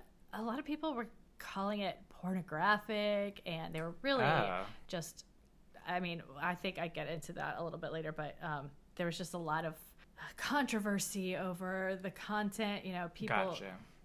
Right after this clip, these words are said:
Speaker 1: I mean, this is before it was even released, but nobody wanted to touch it. <laughs> I don't know, maybe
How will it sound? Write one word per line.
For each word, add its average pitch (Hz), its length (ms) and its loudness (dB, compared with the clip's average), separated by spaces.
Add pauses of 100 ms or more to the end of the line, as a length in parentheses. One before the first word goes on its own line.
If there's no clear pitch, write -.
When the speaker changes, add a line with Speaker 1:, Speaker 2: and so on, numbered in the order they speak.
(120)
Speaker 1:
I 220 40 0
mean, 208 80 2
this 320 180 2
is 262 120 0
before 170 320 -4
it 156 80 -4
was 165 140 -6
even 165 180 -6
released, 165 420 -4
but - 180 -4 (280)
nobody 190 380 0
wanted 165 300 -2
to 170 60 -10
touch 170 240 0
it. 151 180 -4 (180)
<laughs> - 160 -8
I - 380 0
don't 392 100 -4
know, 311 140 4
maybe 262 420 0